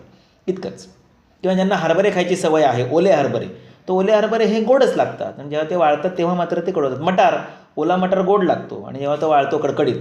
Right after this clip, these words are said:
वाटाणे होतात त्याचे, तेव्हा तो तुरट लागतो, असं. तर शास्त्र असं सांगतं की, "स्वादुपटुश्च मधुरम अम्लोमलम पच्यते रसहा,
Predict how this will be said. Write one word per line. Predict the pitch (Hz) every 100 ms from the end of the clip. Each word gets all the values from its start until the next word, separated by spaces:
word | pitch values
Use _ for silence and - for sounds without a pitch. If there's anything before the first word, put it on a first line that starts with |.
| - - -
वाटाणे | 127 156 156
होतात | 135 123 113
त्याचे, | 107 107 107
तेव्हा | 143 147
तो |
तुरट | 185 202 135
लागतो, | - - - -
असं. | 127 - - - _ _ _ _ _ _ _ _ - 120 - _ -
तर | 175
शास्त्र | 170 156 160 220
असं | 214 190
सांगतं | 170 147 147
की, | 143 180 190
"स्वादुपटुश्च | 185 139 165 196 185 175 - 190
मधुरम | 156 151 175 175
अम्लोमलम | 131 139 160 165 170
पच्यते | 160 - - 143 139
रसहा, | 120 - 123 101